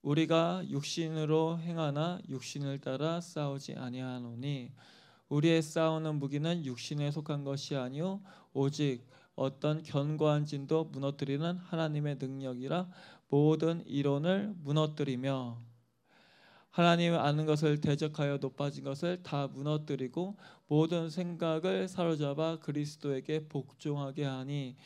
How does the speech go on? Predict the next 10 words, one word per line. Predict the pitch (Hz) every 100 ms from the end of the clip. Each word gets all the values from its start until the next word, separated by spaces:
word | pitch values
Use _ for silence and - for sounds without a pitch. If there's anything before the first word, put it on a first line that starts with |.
| - - -
너희의 | 147 151 170 175 160
복종이 | 156 151 - 160 160
온전하게 | 147 139 147 160 156 151 147
될 | 139 135 -
때에 | 143 151 185 185 - -
모든 | 147 151 156 180 185
복종하지 | 151 147 - 151 147 151 147
않는 | 123 131
것을 | 131 131 170 180 180
벌하려고 | 139 139 143 139 131 123 165 180